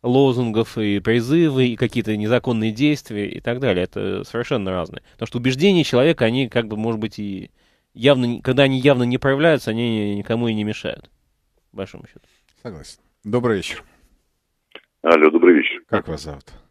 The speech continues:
Speaker 3: Евгений.
Speaker 2: Да, Евгений, пожалуйста.
Speaker 3: Я хотел поделиться своим печальным о-, опытом использования газового оружия.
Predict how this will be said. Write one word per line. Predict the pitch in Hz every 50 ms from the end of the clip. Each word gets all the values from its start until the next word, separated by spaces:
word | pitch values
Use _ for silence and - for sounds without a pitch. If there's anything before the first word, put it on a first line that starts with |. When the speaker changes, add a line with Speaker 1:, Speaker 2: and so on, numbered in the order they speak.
| _ _ _ _ _ _ _ _ _ _ - -
Speaker 3:
Евгений. | - - 208 185 - - - - - - _ _ _ -
Speaker 2:
Да, | 107 101 87
Евгений, | 76 73 76 71
пожалуйста. | - 90 82 76 73 - - - - _ _ _ _ _ _ _ _ _ _ _ _ _ _
Speaker 3:
Я | - - 107 -
хотел | - - - 113
поделиться | 104 - - 104 107 113 95 - -
своим | - 98 95 95
печальным | - - - 107 92 92 92 90 - _ _ _ _ _ _ _
о-, | - 131 139 - _ _ -
опытом | - - - - - - 76 - -
использования | - - - 120 117 98 92 87 85 82
газового | 82 85 101 110 92 76 71 65 65 67 67
оружия. | 69 71 67 62 60 58 60